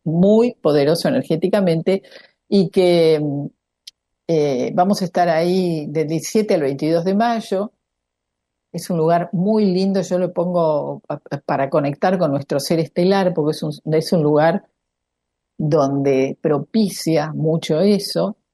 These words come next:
Eh, vamos a ver de conectar con el, el volcán, perdón, con el disco solar que está al pie del volcán, el disco solar Ramayá, ¿m? Eh,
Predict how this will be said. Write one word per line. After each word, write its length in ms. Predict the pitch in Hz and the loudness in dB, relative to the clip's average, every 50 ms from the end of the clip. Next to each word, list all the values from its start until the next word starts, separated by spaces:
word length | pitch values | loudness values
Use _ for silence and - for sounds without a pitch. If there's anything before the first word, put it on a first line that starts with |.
| _ - - _ _ _ _ _ | _ -20 -20 _ _ _ _ _
Eh, 540 | - 147 143 139 139 131 127 123 107 110 - | -4 -2 0 0 0 0 0 0 -2 -2 -2
vamos 340 | - - 175 185 202 196 - 185 | -2 0 0 0 0 0 0 0
a 80 | 156 | 2
ver 300 | 175 202 208 202 190 196 - - | 2 4 2 2 0 -2 -8 -10
de 200 | 165 151 151 151 | -8 -6 -6 -4
conectar 540 | 156 151 143 143 139 - - 175 175 175 175 | -4 -2 -2 -2 -4 -2 0 0 0 0 0
con 220 | 180 156 143 135 | 0 0 0 0
el, 360 | 135 139 135 135 127 123 - _ | 0 0 -2 -2 -6 -8 -8 _
el 200 | - 139 139 131 | -4 -4 -2 0
volcán, 640 | 143 139 139 139 - 165 160 151 147 139 131 135 - _ _ _ _ _ _ _ _ _ _ _ _ _ _ _ _ | 2 0 0 0 0 0 2 2 2 0 -2 -4 -6 _ _ _ _ _ _ _ _ _ _ _ _ _ _ _ _
perdón, 300 | - 143 139 139 127 127 | -2 0 2 0 0 0
con 180 | - 151 143 | 0 0 2
el 160 | 139 147 156 175 | 2 2 2 2
disco 280 | 220 - - - 180 | 0 0 0 0 -2
solar 440 | 160 - 151 165 185 185 185 185 180 | 0 2 0 2 2 2 2 0 -2
que 80 | 160 147 | -2 -4
está 160 | - - 151 | -2 -2 -4
al 120 | 147 143 | -4 -4
pie 180 | - 156 156 156 | -4 -2 0 0
del 120 | 147 139 135 | 0 0 -2
volcán, 600 | 131 127 135 - 196 185 170 160 165 180 196 - _ _ _ _ _ _ _ _ _ _ _ | -2 -4 -2 -2 -2 0 0 0 -2 -2 -4 -6 _ _ _ _ _ _ _ _ _ _ _
el 140 | - 151 139 | -4 -2 -2
disco 260 | 147 156 - - 170 | -2 -2 -2 -2 -2
solar 380 | - - 151 143 147 143 147 143 | -2 0 0 2 2 2 0 0
Ramayá, 720 | 143 139 131 131 127 131 156 185 190 160 147 160 196 - _ _ _ _ _ _ | -2 -4 -2 -2 -2 -2 0 0 0 0 -2 -4 -6 -10 _ _ _ _ _ _
¿m? 240 | 156 160 180 226 262 - _ _ _ _ _ _ _ _ _ _ _ _ _ _ _ _ _ _ _ | -10 -8 -6 -8 -8 -10 _ _ _ _ _ _ _ _ _ _ _ _ _ _ _ _ _ _ _
Eh, 640 | - 180 175 170 165 165 160 156 151 156 156 151 147 | -4 -2 0 2 2 2 2 2 0 0 0 -2 -2